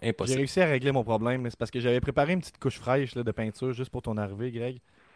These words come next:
Speaker 1: Et voilà, on met ça un petit peu de doré. Et voilà, on y va.
Speaker 2: <laughs>
Speaker 1: On est dans
Speaker 2: Je
Speaker 1: le
Speaker 2: sais pas
Speaker 1: doré.
Speaker 2: ça.
Speaker 1: Ben oui, Chris, ça valait la peine, t'as-tu vu ?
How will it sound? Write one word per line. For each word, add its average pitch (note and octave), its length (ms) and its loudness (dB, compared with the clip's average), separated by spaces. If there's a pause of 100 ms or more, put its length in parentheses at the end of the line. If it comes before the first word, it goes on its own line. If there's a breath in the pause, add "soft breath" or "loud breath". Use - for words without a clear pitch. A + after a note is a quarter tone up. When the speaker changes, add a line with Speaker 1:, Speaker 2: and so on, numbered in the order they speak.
(140)
Speaker 1:
Et E3 160 4
voilà, A#2+ 480 2
on - 100 -10
met A#2 140 -2
ça C#3 120 -2
un C3+ 40 0
petit C3 120 -10
peu C3 140 -2
de A#2+ 40 -14
doré. A#2 440 0 (100)
Et E3 140 2
voilà, A#2+ 440 2 (200)
on A#2+ 60 -4
y B2 100 -2
va. A2+ 60 2 (280)
Speaker 2:
<laughs> - 240 -14
Speaker 1:
On B2 80 -2
est B2+ 40 0
dans C3 80 4
Speaker 2:
Je B2+ 60 6
Speaker 1:
le - 20 4
Speaker 2:
sais - 20 4
pas B2 100 2
Speaker 1:
doré. A2 100 6
Speaker 2:
ça. B2 120 4 (460)
Speaker 1:
Ben B2+ 160 6
oui, D3+ 240 4
Chris, C#4+ 200 2
ça D3+ 140 6
valait D#3 180 10
la E3 80 12
peine, A3 260 4
t'as-tu D#3 240 0
vu ? A#3 180 0